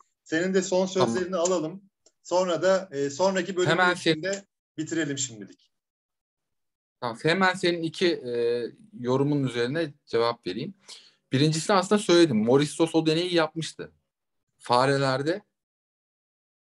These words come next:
Speaker 2: egzersiz yapan grubun ömrü egzersiz yapmayan gruba göre kısaydı. Ama o,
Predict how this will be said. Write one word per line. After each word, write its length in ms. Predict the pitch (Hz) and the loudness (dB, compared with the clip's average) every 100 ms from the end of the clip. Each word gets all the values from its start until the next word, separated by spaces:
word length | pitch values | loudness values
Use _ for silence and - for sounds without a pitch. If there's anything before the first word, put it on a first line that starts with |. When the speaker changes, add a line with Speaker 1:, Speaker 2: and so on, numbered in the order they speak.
| - | -8
Speaker 2:
egzersiz 560 | 110 113 123 131 160 | -6 -2 -2 -2 0
yapan 380 | 156 151 160 151 | 0 2 0 0
grubun 320 | 151 151 165 | 0 0 -2
ömrü 320 | 151 143 147 | -2 -2 -2
egzersiz 520 | 170 127 139 139 147 147 | -2 -2 -2 -4 -4 -2
yapmayan 480 | 151 151 143 139 | -2 -2 -6 -4
gruba 240 | 139 139 143 | -6 -2 -2
göre 200 | 139 190 | -2 -10
kısaydı. 400 | - 156 120 107 | -4 0 0 0
Ama 200 | 131 143 | 0 0
o, 160 | 147 | 0